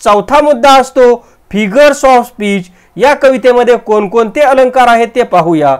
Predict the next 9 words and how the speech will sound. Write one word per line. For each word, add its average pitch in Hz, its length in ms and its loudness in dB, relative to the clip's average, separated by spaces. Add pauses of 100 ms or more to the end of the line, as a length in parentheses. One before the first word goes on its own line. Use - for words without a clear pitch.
(260)
या 247 200 0
कवितेमध्ये 240 800 0
अलंकार 254 480 0
आहे 254 460 0
alliteration, 196 800 -2 (540)
आणखीन 202 300 -4
कोणता 247 300 0
आहे 262 460 2
repetition, 202 840 -2